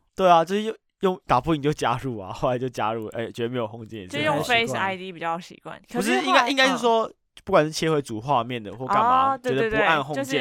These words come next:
Speaker 2: 就是，对。
Speaker 1: 用滑的比较
Speaker 2: 直接滑比较快。
Speaker 1: 对，比较快。
Speaker 2: 嗯。
Speaker 3: 嗯，没差，
Speaker 1: 呃。
Speaker 3: 甚至更好。
Speaker 1: 对，对，对，因为它有一点磨合的跳，的那个适应期，可是一
Speaker 2: 就过渡期啊。
Speaker 1: 适应，过渡，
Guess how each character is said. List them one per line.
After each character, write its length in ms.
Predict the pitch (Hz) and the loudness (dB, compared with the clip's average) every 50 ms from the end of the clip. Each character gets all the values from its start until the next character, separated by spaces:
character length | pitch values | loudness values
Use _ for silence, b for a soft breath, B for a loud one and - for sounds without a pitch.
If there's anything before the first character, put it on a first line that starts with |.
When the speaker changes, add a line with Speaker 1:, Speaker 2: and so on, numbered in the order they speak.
| 107 98 | -4 -4
Speaker 2:
就 20 | |
是， 0 | |
对。 260 | 95 - 175 170 151 - | -8 -8 -6 -6 -4 -4
Speaker 1:
用 180 | 165 151 139 | -6 -6 -6
滑 300 | - - 117 - 85 90 | -6 -4 -2 -2 -2 -2
的 100 | 90 196 | -4 -6
比 80 | 190 - | -8 -8
较 40 | 220 | -6
Speaker 2:
直 20 | |
接 120 | 214 233 247 | -2 -2 0
滑 260 | 214 220 208 190 180 | 0 0 0 -2 -2
比 60 | 185 | -4
较 100 | 175 175 | -6 -12
快。 240 | - - - 185 - | -10 -10 -10 -8 -4
Speaker 1:
对， 140 | 107 135 120 | -4 -4 -4
比 100 | 98 - | -4 -6
较 100 | - 117 | -10 -10
快。 240 | 117 - 120 98 - - | -8 -6 -6 -6 -6 -6
Speaker 2:
嗯。 300 | - 92 92 113 110 107 113 | -8 -10 -10 -10 -12 -12 -8
Speaker 3:
嗯， 60 | - | -6
没 180 | - 160 170 | -4 -2 -2
差， 220 | 170 - - 170 170 | -2 0 4 4 4
Speaker 1:
呃。 60 | 175 | 4
Speaker 3:
甚 200 | 175 - 180 170 | 4 2 -2 -2
至 140 | 160 170 156 | -2 -2 -2
更 220 | - 170 143 123 | 0 0 0 -2
好。 280 | 110 117 113 - 117 - - | -4 -6 -8 -10 -10 -10 -4
Speaker 1:
对， 240 | - 151 131 120 113 | 0 0 0 0 0
对， 220 | 120 113 104 98 | -2 -4 -4 -4
对， 160 | - 107 92 - 180 | -6 -6 -4 -2 2
因 40 | 226 | 6
为 60 | 247 | 6
它 160 | 247 247 226 | 6 6 6
有 80 | 175 170 | 6 4
一 40 | 165 | 4
点 240 | 160 123 110 104 - _ _ | 2 -2 -4 -8 -16 _ _
磨 260 | - 147 139 143 156 | -6 0 2 4 4
合 180 | 147 147 127 123 | 4 4 2 0
的 80 | 120 117 | 0 0
跳， 200 | - - 143 - | 0 0 -2 -2
的 280 | - - 135 123 117 113 | -2 -2 -2 -2 -2 -2
那 100 | 127 135 | -4 -6
个 380 | 131 123 107 95 90 85 - _ _ _ _ _ _ - | -6 -4 -4 -4 -4 -6 -8 _ _ _ _ _ _ -14
适 240 | - - - 151 139 | -10 -6 -4 -4 -4
应 140 | 135 123 - | -4 -6 -8
期， 320 | - - - - - - _ | -10 -12 -12 -14 -20 -18 _
可 100 | - 139 | -6 -4
是 80 | 269 285 | -2 -2
一 80 | 269 | -2
Speaker 2:
就 80 | 285 285 | 0 0
过 80 | 262 254 | 0 0
渡 140 | 269 262 | 0 -2
期 260 | 233 - - 220 214 - | -4 -4 -2 -2 -2 -2
啊。 140 | 160 143 | -2 2
Speaker 1:
适 60 | 175 208 | 4 4
应， 20 | |
过 80 | 202 208 | 4 4
渡， 240 | 208 196 175 - | 2 -2 -6 -10